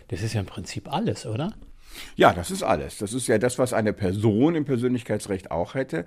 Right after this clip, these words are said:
Speaker 2: Interessant ist ja hier auch, das, den Ruf zu umfass-, umfassen. Also diese Posts können den Ruf schädigen beispielsweise, wenn in ungewöhnliche Situationen kommen. Äh,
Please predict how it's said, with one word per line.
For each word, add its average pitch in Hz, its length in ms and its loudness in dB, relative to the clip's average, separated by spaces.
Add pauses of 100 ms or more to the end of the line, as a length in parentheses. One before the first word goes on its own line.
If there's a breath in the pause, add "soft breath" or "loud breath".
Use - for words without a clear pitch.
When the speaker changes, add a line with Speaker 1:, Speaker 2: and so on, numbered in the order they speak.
(300 loud breath)
Speaker 2:
Interessant 104 540 -2
ist 131 120 -6
ja 127 100 4
hier 117 280 0
auch, - 100 -4
das, - 240 -8 (160)
den 101 140 2
Ruf 104 400 0
zu - 140 -4
umfass-, 139 440 -2
umfassen. 123 720 -6
Also 92 360 -2 (600 loud breath)
diese 117 200 -2
Posts 131 280 2
können 123 160 4
den 120 120 4
Ruf 117 340 0
schädigen 123 640 4
beispielsweise, 73 840 -6
wenn 98 460 -4
in 104 140 -4
ungewöhnliche 110 580 0
Situationen 123 640 -2
kommen. 80 340 -6 (540 loud breath)
Äh, 98 200 6